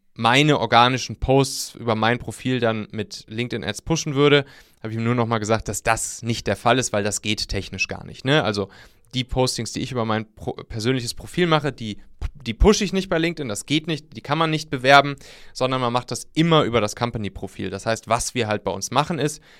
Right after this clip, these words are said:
wir gucken, welche, welche Postings haben bei mir organisch gut funktioniert,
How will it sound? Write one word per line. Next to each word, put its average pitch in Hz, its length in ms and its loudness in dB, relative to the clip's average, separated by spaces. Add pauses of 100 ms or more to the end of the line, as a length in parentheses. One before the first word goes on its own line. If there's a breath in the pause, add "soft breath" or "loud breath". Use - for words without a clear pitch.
(140 soft breath)
wir 120 120 -6
gucken, 135 360 -4
welche, 120 440 0 (640)
welche 120 280 -2
Postings 127 520 -4
haben 110 140 -4
bei 104 100 -2
mir 110 200 0
organisch 113 440 0
gut 117 160 -6
funktioniert, 165 560 0